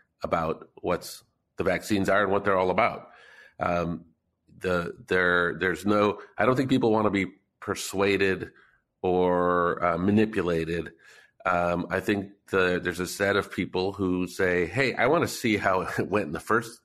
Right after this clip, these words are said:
set of people, and I wa-, and I have a, a series of questions." Um, and those questions should be answered straightforwardly with a straightforward answer. And I think there's, you know, there's, there's a few groups you, you identified,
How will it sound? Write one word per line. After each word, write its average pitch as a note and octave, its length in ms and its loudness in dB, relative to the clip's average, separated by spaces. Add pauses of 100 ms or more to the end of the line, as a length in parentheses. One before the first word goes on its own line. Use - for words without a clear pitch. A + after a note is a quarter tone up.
(320)
set F2+ 200 -4
of E2+ 80 -8
people, - 440 -4 (540)
and G#2+ 180 0
I G#2+ 60 4
wa-, A2 160 2
and A2 100 2
I A#2 100 4
have A#2+ 340 0 (160)
a, A2 300 2
a A2+ 60 -4
series B2+ 300 0
of A#2 160 -2
questions." G2+ 640 -2 (380)
Um, F#2 560 2 (260)
and G2+ 460 2
those G#2+ 180 0
questions C3+ 320 0
should C3+ 140 -10
be B2+ 160 0
answered C3 260 -4
straightforwardly A#2+ 720 2
with G#2+ 180 2
a G2+ 60 -2
straightforward A2 420 0
answer. B2+ 240 0
And A#2 100 2
I D3 60 2
think - 300 -6
there's, C3 240 -2 (720)
you A#2+ 100 0
know, A#2+ 80 4
there's, A2 200 0
there's G#2+ 260 0
a G#2+ 40 -2
few C3 200 2
groups G#2+ 320 0
you, F#2 160 -2
you G2+ 160 2
identified, F2+ 720 0